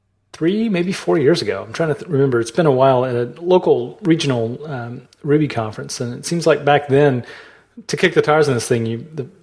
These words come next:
the first thing people did was had a home install, you know, where they had their own menu-based, uh, phone answering program at the house. Have you guys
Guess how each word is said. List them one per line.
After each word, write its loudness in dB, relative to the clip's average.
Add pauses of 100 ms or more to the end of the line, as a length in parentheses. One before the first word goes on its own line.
the -10
first 2
thing -2 (120)
people -2
did 0
was -6 (180)
had -4
a -8 (180)
home 2
install, -4
you -4
know, -4
where -4
they -2
had -4
their -2
own -6
menu-based, 0 (480)
uh, -2
phone 0
answering -2
program 0 (160)
at -8
the -2
house. -4
Have -14
you -10
guys -2